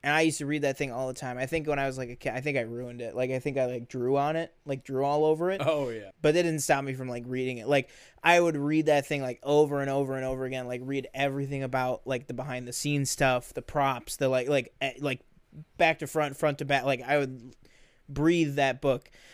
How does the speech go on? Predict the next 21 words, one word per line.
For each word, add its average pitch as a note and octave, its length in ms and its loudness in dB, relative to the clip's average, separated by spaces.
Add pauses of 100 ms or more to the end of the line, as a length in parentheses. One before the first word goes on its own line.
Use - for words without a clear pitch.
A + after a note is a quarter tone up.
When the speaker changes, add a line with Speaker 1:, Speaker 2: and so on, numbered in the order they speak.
(160)
Speaker 1:
and F3 220 2
I D#3+ 60 2
would D#3 80 0
watch D3 300 2
the D3 60 -8
movie, C3+ 380 -4 (420)
like, B2+ 220 0
as B2 140 -4
much C3 220 -2
as A#2 80 -6
I A2 100 -6
could. G#2+ 320 -10 (440)
Yeah, C3+ 200 -6
Jack C3 260 -2
Nicholson's C3 460 -4
Joker. F#3+ 440 4
Speaker 2:
Jack G#2 200 -10
Nicholson, G#2 440 -10
Speaker 1:
You A2+ 80 -8
Speaker 2:
yep. C3 80 -4
Speaker 1:
know, A#2+ 260 -8